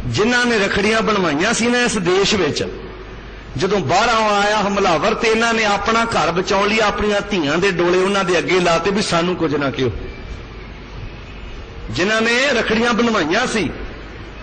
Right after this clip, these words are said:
ਜਿਨ੍ਹਾਂ ਨੇ ਰੱਖੜੀਆਂ ਨਹੀਂ ਬਣਾਈਆਂ, ਹੱਥਾਂ ਵਿੱਚ ਪਾਏ ਸੀ ਕੜੇ। ਤੁਹਾਡੇ ਸਾਹਮਣੇ ਇੱਕ ਮੈਂ ਤਵਾਰੀਖ ਦੇ ਪੰਨੇ ਰੱਖਣ ਲੱਗਾ। ਹਰੀ ਸਿੰਘ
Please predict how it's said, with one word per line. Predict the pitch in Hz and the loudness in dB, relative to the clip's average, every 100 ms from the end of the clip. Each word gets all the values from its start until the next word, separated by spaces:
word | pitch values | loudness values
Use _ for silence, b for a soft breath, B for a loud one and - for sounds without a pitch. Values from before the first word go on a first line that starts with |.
| - - - - - - - | -14 -14 -14 -14 -14 -14 -8
ਜਿਨ੍ਹਾਂ | 113 208 277 285 | -2 0 2 2
ਨੇ | 285 | 2
ਰੱਖੜੀਆਂ | 247 - 247 269 | 0 0 0 2
ਨਹੀਂ | 240 226 311 | 0 0 0
ਬਣਾਈਆਂ, | 277 269 202 220 202 | 0 0 2 2 0
ਹੱਥਾਂ | 202 - 262 | 0 0 0
ਵਿੱਚ | 254 247 | 0 -2
ਪਾਏ | 240 220 240 | 2 2 2
ਸੀ | 247 254 | 0 0
ਕੜੇ। | 254 233 226 226 135 - - - | 0 0 2 0 0 -4 -6 -2
ਤੁਹਾਡੇ | 185 175 185 - - | 0 2 0 -2 -2
ਸਾਹਮਣੇ | 202 208 208 | 0 2 0
ਇੱਕ | 196 | 0
ਮੈਂ | 196 | -2
ਤਵਾਰੀਖ | - 214 226 208 202 | 0 2 2 0 0
ਦੇ | 185 202 | 0 0
ਪੰਨੇ | 196 202 202 | 0 0 0
ਰੱਖਣ | 185 185 180 | 0 0 0
ਲੱਗਾ। | 160 143 | 0 0
ਹਰੀ | 127 190 247 | 2 2 0
ਸਿੰਘ | - 196 139 | 0 0 0